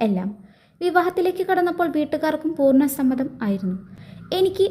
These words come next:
ഒരു മകൻ കൂടെ വന്നു" എന്നാണ് വിവാഹവേദിയിൽ ജയറാം പറഞ്ഞത്. വിവാഹശേഷം മാളവികയും നവനീതിനൊപ്പം യു കെയിലേക്ക് പോവുകയായിരുന്നു. പാലക്കാട്ടെ നെന്മാറയിലുള്ള കീഴേപ്പാട്ട് കുടുംബത്തിലെ ഗിരീഷ് മേനോന്റെ മകനാണ് നവനീത് ഗിരീഷ്.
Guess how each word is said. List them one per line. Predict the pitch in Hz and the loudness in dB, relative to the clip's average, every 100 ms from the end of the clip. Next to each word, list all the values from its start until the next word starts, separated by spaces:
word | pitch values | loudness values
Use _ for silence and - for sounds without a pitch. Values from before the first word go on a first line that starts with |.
| - | 2
ഒരു | 359 | 4
മകൻ | 339 302 320 | 4 4 2
കൂടെ | 330 339 330 | 0 0 4
വന്നു" | 285 269 277 - | 6 4 4 2
എന്നാണ് | 277 233 254 | 2 4 2
വിവാഹവേദിയിൽ | 262 269 277 294 285 294 294 | 2 2 2 0 0 -2 -4
ജയറാം | - 254 247 262 262 | 2 4 4 0 -2
പറഞ്ഞത്. | 247 202 190 190 - - - - - | -4 -2 -2 -4 -8 -14 -18 -18 -2
വിവാഹശേഷം | 370 370 359 370 381 370 370 | 0 4 2 2 0 0 2
മാളവികയും | 330 311 311 269 311 320 | 4 4 2 0 -2 0
നവനീതിനൊപ്പം | 285 262 269 262 269 277 285 294 | 0 4 4 4 2 0 -4 0
യു | 262 | 0
കെയിലേക്ക് | 254 262 254 247 302 - | 2 2 2 0 -4 0
പോവുകയായിരുന്നു. | 226 214 240 214 185 190 - - - - - - - | 2 2 4 2 2 -6 -10 -16 -18 -18 -18 -6 2
പാലക്കാട്ടെ | 403 403 403 403 415 | 4 4 4 2 4
നെന്മാറയിലുള്ള | 403 349 330 330 339 339 339 | 4 4 4 2 0 0 -2
കീഴേപ്പാട്ട് | 339 320 294 294 294 302 302 | -2 -2 0 2 2 -2 -2
കുടുംബത്തിലെ | 302 302 302 302 294 | 2 4 2 2 0
ഗിരീഷ് | 294 254 269 269 - | 0 2 2 0 0
മേനോന്റെ | 294 285 277 285 | 2 2 2 2
മകനാണ് | 247 254 254 208 - 277 262 | 2 4 2 2 -2 0 2
നവനീത് | 254 262 285 - 202 | 4 4 2 -4 -6
ഗിരീഷ്. | 185 175 - | -4 -6 -12